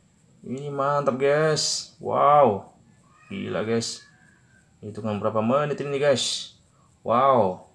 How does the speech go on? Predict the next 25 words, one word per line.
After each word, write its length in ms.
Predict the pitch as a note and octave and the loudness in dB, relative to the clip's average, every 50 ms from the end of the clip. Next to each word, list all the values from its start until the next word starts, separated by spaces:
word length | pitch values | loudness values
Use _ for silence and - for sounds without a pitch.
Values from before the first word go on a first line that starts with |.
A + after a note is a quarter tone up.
| _ _ _ _ _ _ _ - - - - - - - A#2 A#2 - - | _ _ _ _ _ _ _ 0 0 0 -2 -10 0 2 2 2 2 -2
Ini 240 | A#2+ B2 B2+ B2+ | -4 -4 -4 -4
juga 160 | B2+ B2+ C3 C3 | -2 -2 -2 0
salah 240 | B2 B2 A#2 A#2 | 0 0 -2 -2
satunya 480 | A#2 - A2+ A2+ - A#2+ A#2 A#2 A#2 A2 | 0 0 -2 -2 0 0 0 2 2 2
ya, 160 | G#2+ G#2+ A2+ A#2+ B2 - | 2 2 0 -2 -4 -6
fungsi 320 | - A2 G#2+ G#2 G2+ - A2+ A#2 A2 G#2+ | -8 -8 -6 -6 -6 -4 -2 -2 -2 0
mata 240 | A2 G#2+ G#2 A2 G#2 | -2 0 0 0 0
solder 320 | A2+ G#2+ G#2 G#2 G#2+ A2 | 0 -2 -4 -2 -4 -4
ini 240 | G#2+ G#2+ A2 A2 A2 | -4 -4 -6 -6 -8
untuk 80 | - D#2+ G#2+ | -8 -8 -8
membersihkan 480 | A2 G2+ F#2+ - - G#2 F#2+ - A2 G#2+ G#2+ A2+ - - - - - - - - - - _ - | -8 -8 -10 -10 -12 -10 -8 -6 -6 -6 -8 -10 -14 -20 -20 -20 -20 -20 -20 -20 -20 -20 _ -10
ini 160 | C3+ D#3 E3 D#3+ - _ - - | -8 -8 -8 -8 -12 _ -20 -16
permukaan 960 | - - A2 A2+ G#2 G#2 G2+ - A2 - - - A2 A2+ A2 A2 A2 A2 A2 A2+ A#2 - - - - - - - _ - - | -14 -10 -8 -6 -6 -6 -2 -2 -2 -2 -2 -4 -4 -4 -4 -4 -4 -6 -8 -10 -12 -14 -18 -20 -20 -20 -20 -20 _ -10 -8
I 160 | G#2+ G#2 G2+ | -6 -4 -4
C 240 | G2 - A2+ G#2 - | -6 -6 -8 -6 -4
I 240 | A2 G#2+ G2+ G2+ | -4 -4 -4 -4
C 240 | - - G#2+ G#2 G#2 | -6 -6 -6 -4 -4
yang 320 | G#2 G#2+ G#2 G#2 G#2 G#2+ G#2+ G#2+ A2+ - - - - - - - - - - - - - - _ - - - - - - G#2 | -2 -2 -4 -4 -6 -8 -10 -12 -14 -16 -20 -20 -20 -20 -20 -20 -20 -20 -20 -20 -20 -20 -20 _ -20 -20 -20 -20 -14 -12 -10
S 240 | G#2 - - G#2+ | -8 -6 -6 -6
M 160 | G#2 G#2 G2+ G2+ | -4 -4 -6 -6
D. 240 | G#2 G#2+ G#2+ G#2+ A2 - - - - - - - - - - - - - - - - - - - _ _ _ _ _ _ _ A2+ | -6 -8 -8 -8 -10 -12 -16 -20 -20 -20 -20 -20 -20 -20 -20 -20 -20 -20 -20 -20 -20 -20 -20 -20 _ _ _ _ _ _ _ -4
Ini 160 | A2+ A#2 A2+ | -4 -2 0
saya 160 | A#2+ G#2+ G#2 | 0 0 0
gunakan 240 | G#2+ G#2 G#2+ G#2+ G2+ | 0 0 0 0 0
rangkaian 400 | G#2+ G#2+ G2 G#2+ G#2 G#2 G#2 | -2 -2 -2 -2 -2 -2 -4